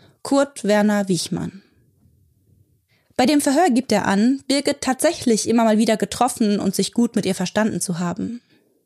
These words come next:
An diesem besagten Partyabend habe sie viel getrunken, so dass sie am Ende vollkommen alkoholisiert nach Hause gebracht werden musste.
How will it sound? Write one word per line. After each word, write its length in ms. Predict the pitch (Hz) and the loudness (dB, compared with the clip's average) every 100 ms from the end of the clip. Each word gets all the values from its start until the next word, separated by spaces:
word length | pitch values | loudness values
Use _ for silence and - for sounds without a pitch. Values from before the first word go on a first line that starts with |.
| _ _ - | _ _ -2
An 100 | 208 | 2
diesem 260 | 226 247 | 4 2
besagten 380 | 208 190 214 - | 2 2 0 -4
Partyabend 680 | - 220 233 208 214 214 208 - - - - | -2 0 2 2 2 0 -2 -10 -20 -8 0
habe 200 | 233 202 | 2 2
sie 100 | 202 | 0
viel 240 | - 208 | 0 0
getrunken, 600 | 180 - 196 185 - 180 - - - - - | 0 -2 -2 -2 -4 -8 -8 -20 -20 -20 -10
so 140 | - 220 | -2 0
dass 160 | 247 | 2
sie 80 | 247 | 2
am 100 | 220 | 2
Ende 320 | 233 269 277 | 2 2 2
vollkommen 500 | 269 294 339 - 233 | 2 0 0 0 0
alkoholisiert 920 | - 208 202 196 190 175 208 185 - | 0 0 0 2 2 2 2 2 0
nach 180 | - 185 | -4 0
Hause 240 | 240 208 175 | 2 2 0
gebracht 400 | 180 170 - - | -4 -6 -6 -4
werden 260 | 180 175 | -2 -2
musste. 540 | 185 185 - - 220 | -4 -6 -6 -8 -8